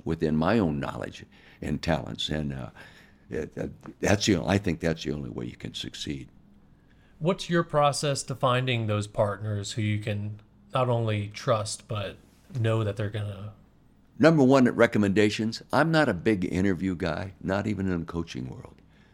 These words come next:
Speaker 1: You know, I, yeah, I'm not smart enough to sit with a guy for four hours and figure out he's an expert after four hours. But if I know somebody that's worked with somebody,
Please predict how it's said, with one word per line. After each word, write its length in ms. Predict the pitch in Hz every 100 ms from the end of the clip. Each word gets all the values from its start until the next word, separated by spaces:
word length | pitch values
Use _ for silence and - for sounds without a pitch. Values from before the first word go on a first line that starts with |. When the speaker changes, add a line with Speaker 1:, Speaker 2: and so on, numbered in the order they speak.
| _ - _ -
Speaker 1:
You 120 | 82
know, 180 | 85 85
I, 160 | 71 -
yeah, 140 | 95 -
I'm 220 | 117 131
not 160 | 123
smart 440 | - - 104 101 -
enough 220 | 80 71
to 100 | 78
sit 260 | - 101 -
with 120 | 78
a 40 |
guy 220 | 76 82 82
for 160 | 78
four 320 | - 80 82
hours 400 | 80 82 78 69 -
and 200 | 67 65
figure 300 | 85 76 73
out 160 | 73 71
he's 160 | 73
an 120 | -
expert 380 | 76 - - 67
after 260 | 69 - -
four 300 | - 71 69
hours. 360 | 73 57 - - - - - - - -
But 260 | 76 82
if 140 | 73 90
I 160 | 95
know 220 | 92 95
somebody 440 | 85 98 87 82 78
that's 240 | 62 -
worked 280 | 78 98 -
with 100 | 80
somebody, 480 | - 58 - -